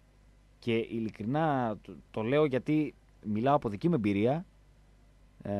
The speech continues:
ο τρόπος με τον οποίο ο Καλάθης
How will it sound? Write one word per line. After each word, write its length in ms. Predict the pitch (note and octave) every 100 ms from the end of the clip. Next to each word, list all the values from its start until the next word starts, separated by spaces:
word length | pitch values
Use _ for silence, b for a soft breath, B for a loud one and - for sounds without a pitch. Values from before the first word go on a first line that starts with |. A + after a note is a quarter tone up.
| G2+ F#2+ F#2+ F2 E2 D#2+ - - - - - - - - - - - - - - -
ο 140 | G#2+ -
τρόπος 380 | A#2+ E3 F#3 C#3
με 80 | B2
τον 120 | A#2
οποίο 280 | G#2 E3 D#3
ο 40 |
Καλάθης 540 | A#2+ A#2 D3 A#2+ -